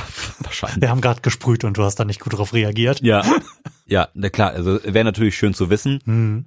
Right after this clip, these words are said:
Speaker 1: woran es denn liegt. <clears throat> Aber wenn dann da schlussendlich irgendwie nichts bei rumkommt oder es heißt, mit deinem Herzen ist alles gut,
Speaker 2: Dann bist du auch
Speaker 1: dann bin
Speaker 2: zufrieden.
Speaker 1: ich damit auch zufrieden.
Speaker 2: Mhm.
Speaker 1: Ja, wenn das ein-, eine einmalige Ausfallerscheinung war, weil sowas hatte ich bisher noch nie.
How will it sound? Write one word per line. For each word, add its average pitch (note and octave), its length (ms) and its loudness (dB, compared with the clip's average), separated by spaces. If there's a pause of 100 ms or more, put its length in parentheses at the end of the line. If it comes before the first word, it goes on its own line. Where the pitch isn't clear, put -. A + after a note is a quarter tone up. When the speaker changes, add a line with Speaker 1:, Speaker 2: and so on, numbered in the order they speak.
Speaker 1:
woran G#2+ 280 2
es G#2 140 2
denn A2+ 160 2
liegt. C3 320 0
<clears throat> - 1500 -6
Aber G#2 220 2
wenn F#2 100 2
dann F#2 140 2
da F2 160 2
schlussendlich F#2 480 -4
irgendwie F2 320 0
nichts - 420 -2 (600)
bei G2+ 120 4
rumkommt A#2+ 420 2
oder F#2 180 2
es F2+ 160 0
heißt, F#2 320 -2 (180)
mit F#2 120 -2
deinem F#2 120 2
Herzen F#2+ 260 2
ist F2+ 100 -4
alles E2+ 260 -6
gut, E3+ 240 -2 (840)
Speaker 2:
Dann D3 140 2
bist G#2+ 100 2
du G2+ 60 2
auch G2 140 -2
Speaker 1:
dann A2 160 2
bin - 60 -2
Speaker 2:
zufrieden. A2 120 4
Speaker 1:
ich G2+ 80 0
damit F2+ 220 2
auch D#2 120 0
zufrieden. - 540 -14
Speaker 2:
Mhm. G2 280 -6
Speaker 1:
Ja, C#2 260 -4
wenn D2+ 100 -8
das D2 160 -6
ein-, - 240 -14
eine F2+ 220 0
einmalige F#2+ 520 4
Ausfallerscheinung E2+ 640 0
war, E2 120 2
weil E2+ 100 4
sowas F2 300 2
hatte E2 120 -2
ich - 100 -10
bisher F2 260 0
noch E2+ 180 -2
nie. F2+ 300 2